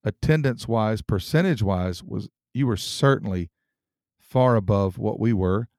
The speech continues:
I think we probably had maybe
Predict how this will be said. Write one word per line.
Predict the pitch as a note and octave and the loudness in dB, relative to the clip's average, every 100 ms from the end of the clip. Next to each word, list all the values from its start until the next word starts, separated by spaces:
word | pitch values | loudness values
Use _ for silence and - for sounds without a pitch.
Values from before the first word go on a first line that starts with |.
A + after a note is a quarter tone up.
| _ _ _ _ _ B2+ | _ _ _ _ _ -6
I | G#2+ | -4
think | - A#2+ A#2 | 0 -2 0
we | C3 | 0
probably | - A#2+ A#2 A2+ G#2+ A2 | 0 -2 -2 -2 0 0
had | G2+ A2 G#2+ G#2 G2 _ _ _ _ _ _ _ _ _ | 0 0 0 -2 -6 _ _ _ _ _ _ _ _ _
maybe | - G2+ G#2+ A2+ A2+ B2+ | -8 -2 0 0 0 -2